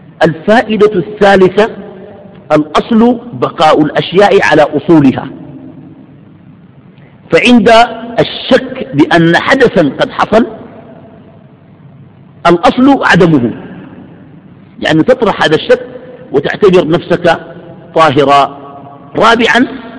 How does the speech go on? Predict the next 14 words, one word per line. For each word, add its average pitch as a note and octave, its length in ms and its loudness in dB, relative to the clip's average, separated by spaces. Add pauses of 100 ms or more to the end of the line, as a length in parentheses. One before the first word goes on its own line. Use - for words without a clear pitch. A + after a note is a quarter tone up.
(560)
هذا G#3+ 800 4
يدخل G#3+ 640 2 (720)
لكل A3 480 2
من F#3 220 2
توضأ F3 680 2
بدأ A3+ 260 2
الصلاة G3 560 0 (120)
أو F3+ 120 4
لم F3 200 0
يبدأ، - 320 2 (420)
خلافا A3 540 2 (500)
على، D#3 240 0 (200)
خلافا G3 320 0
بق-، - 640 -8